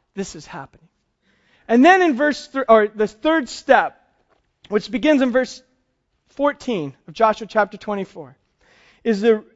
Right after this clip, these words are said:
affirmation of your allegiance. It says, "Therefore," Joshua says this, "because of this history we just ca-, talked about, fear the Lord and serve him in sincerity and truth.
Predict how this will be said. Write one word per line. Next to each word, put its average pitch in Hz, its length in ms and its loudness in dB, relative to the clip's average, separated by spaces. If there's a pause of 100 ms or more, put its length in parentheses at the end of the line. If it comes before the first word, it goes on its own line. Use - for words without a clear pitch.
(240)
affirmation 240 960 2
of 202 340 6
your 208 220 -2
allegiance. 175 720 -8 (300)
It 247 80 -4
says, 247 200 0
"Therefore," 220 640 2 (720)
Joshua 220 380 2
says 185 260 0
this, 165 120 -12
"because 294 420 4
of 320 120 0
this 302 180 -4
history 262 440 -2
we 214 120 -2
just 233 260 -8
ca-, 247 180 -2
talked 214 360 0
about, 135 280 -10 (440)
fear 349 440 6
the 330 120 0
Lord 262 340 6
and 202 120 -8
serve 269 380 0
him 247 260 0
in 208 100 -2
sincerity 240 680 0
and 233 120 -6
truth. 147 320 -8